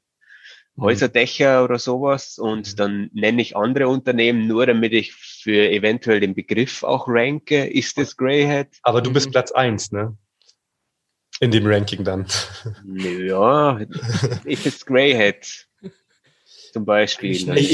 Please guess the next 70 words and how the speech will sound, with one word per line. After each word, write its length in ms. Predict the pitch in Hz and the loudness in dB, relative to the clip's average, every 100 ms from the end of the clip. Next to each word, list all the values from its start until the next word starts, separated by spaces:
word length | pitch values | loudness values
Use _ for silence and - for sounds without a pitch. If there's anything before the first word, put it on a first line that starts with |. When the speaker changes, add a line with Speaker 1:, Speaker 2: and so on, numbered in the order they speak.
| - - | -2 -2
Speaker 1:
Ich, 40 | |
ich, 100 | 143 | -2
Speaker 3:
ja, 60 | 151 | 0
Speaker 1:
ich 60 | 127 | 2
Speaker 3:
oder? 60 | |
Speaker 1:
glaub, 180 | 139 151 | 2 2
vor 160 | 147 120 | 2 2
allen 160 | 147 | 4
Dingen 140 | 160 139 | 2 0
ist 120 | 135 | -2
es, 160 | 135 - | -4 0
glaub 160 | 127 | 2
ich, 120 | 117 | 2
auch 120 | 120 101 | 0 2
rechtlich 400 | 170 - 113 101 | 0 0 0 0
gar 140 | 110 | 0
nicht 120 | 117 | 0
so 140 | - 110 | 0 0
einfach, 400 | 117 113 98 107 | -2 -2 -4 -2
ne? 220 | 127 120 | 0 0
Auch 100 | 113 | -4
von 220 | - 107 | -2 -2
Speaker 2:
Ja. 20 | |
Speaker 1:
mir 120 | 113 110 | 0 0
aus 80 | |
so 100 | - | -4
unlauterer 460 | 120 123 117 104 110 | -4 0 0 0 0
Wettbewerb 400 | - 139 110 - | 0 0 -2 0
oder 100 | 101 | -2
whatever, 380 | 101 - 135 104 | 0 0 2 2
weil 240 | 104 104 - - - | 2 0 -6 -10 -4
du 160 | 110 | -2
hast 240 | 127 - 131 | 0 -2 0
die 40 | |
ja 100 | 117 | 0
gar 180 | 120 120 | 2 0
nicht 160 | 117 | -2
getestet. 680 | 123 - 139 - 104 92 - _ _ _ _ _ _ 101 | -6 -4 -4 -4 -6 -8 -12 _ _ _ _ _ _ -6
Speaker 2:
Ja, 140 | 101 | -4
Speaker 1:
Ne? 240 | 123 147 _ | -4 -8 _
Speaker 2:
eben. 120 | 107 | -6
Speaker 1:
Also 140 | 104 110 | -2 0
meist 200 | 123 139 | 2 2
Speaker 3:
Ja. 120 | 139 | 2
Speaker 1:
testest 360 | 143 135 - _ | 0 -2 -12 _
du 40 | |
die 100 | 120 | -2
ja 80 | 110 | 0
gar 100 | 110 | 0
nicht, 120 | 107 | -2
da 40 | |
kannst 280 | 113 131 - | -2 -4 0
du 40 | 139 | 0
ja 80 | |
gar 200 | 117 113 | 2 0
nicht 120 | 117 127 | 0 -4
eine 100 | 113 | -4
Platzierung 580 | 117 - - 120 117 | -4 -4 -4 -4 -6
vornehmen. 420 | - 131 143 117 107 | -4 -2 0 0 0
Also 100 | 104 | -2
ich 60 | |
könnte 160 | 123 127 | -2 -2
mir 60 | |
vorstellen, 340 | 131 135 131 131 | 2 0 0 -2
dass 140 | 113 | -2
das 100 | 117 | 0
Wettbewerbsrecht 640 | 120 - 117 107 - 101 - | 0 2 2 2 0 -4 -2
da 60 | |
auch 140 | 101 - | -2 -2
voll 320 | - 117 | 0 0